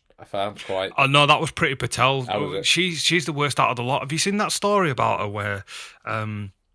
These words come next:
Speaker 2: somebody who used to work in, like, as a T V runner or something, booking guests for some,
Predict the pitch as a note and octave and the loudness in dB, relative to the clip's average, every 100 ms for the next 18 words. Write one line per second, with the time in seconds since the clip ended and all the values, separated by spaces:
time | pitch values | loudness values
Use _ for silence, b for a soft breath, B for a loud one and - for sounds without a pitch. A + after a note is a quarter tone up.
0 | _ _ _ _ - - C#3+ C3+ C3+ B2+ | _ _ _ _ -12 -4 -2 0 0 0
1 | C3 B2 - A#2 A#2 - A#2+ A2+ A2 A2 | 0 -2 -4 -2 -2 -2 -4 -4 -6 -8
2 | G#2+ - A#2+ A2+ A2 G#2 A2+ A2 G#2 - | -8 -4 0 0 0 -2 -2 -4 -6 -8
3 | G#2 - G2 F#2+ - G#2+ G#2 G#2 - - | -10 -10 -10 -10 -10 -8 -4 -4 -6 -10
4 | - - A2 G2+ F#2+ | -10 -10 -8 -10 -12